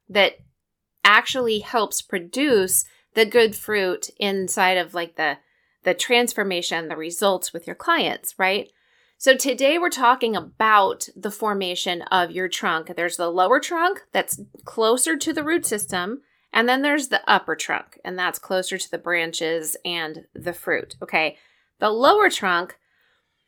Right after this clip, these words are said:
is the mission, vision, and value statements, okay? You're going to need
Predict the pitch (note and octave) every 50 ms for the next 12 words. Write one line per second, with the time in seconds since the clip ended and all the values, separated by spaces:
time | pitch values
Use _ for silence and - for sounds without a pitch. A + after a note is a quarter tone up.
0 | _ _ _ _ - - B3 B3 B3 A#3+ A#3 A#3 A#3 A3+ - - - - _ _
1 | - - G3+ F3+ F3 F3 F3+ F#3 G3+ A#3 B3+ B3+ - C#4 C4 B3 A#3 G#3+ A3+ A3+
2 | A3 A3 G#3+ G#3+ G3+ F#3+ F#3+ F#3 F3 F3+ G3+ F#3 F#3 F#3+ F#3+ F3+ F3 - - E3
3 | D#3 - - - - - - - - - - _ _ - - F#3+ - G3+ F3+ D#3+
4 | D#3 D#3 - _ _ _ - F#3 F#3+ G3+ F#3+ F3+ - G#3+ G#3+ A3+ A#3+ B3 C4 B3+
5 | - C4+ B3 A#3 G#3+ G3+ F#3 E3 D#3 D3+ - - -